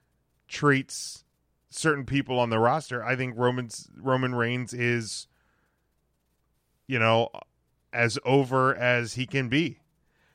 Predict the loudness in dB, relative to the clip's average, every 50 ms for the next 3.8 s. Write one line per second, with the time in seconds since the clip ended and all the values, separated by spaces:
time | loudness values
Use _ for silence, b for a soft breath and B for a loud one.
0 | _ _ -6 -6 -6 -2 0 2 4 6 6 4 4 2 -2 -6 -8 -10 -12 -14
1 | -18 _ _ _ _ _ _ _ _ _ _ _ _ _ _ _ _ -12 -2 2
2 | 4 4 4 4 4 4 4 4 2 2 4 4 4 4 2 0 -4 -2 0 0
3 | 0 0 2 2 2 2 2 0 0 0 0 -4 -8 -14 -18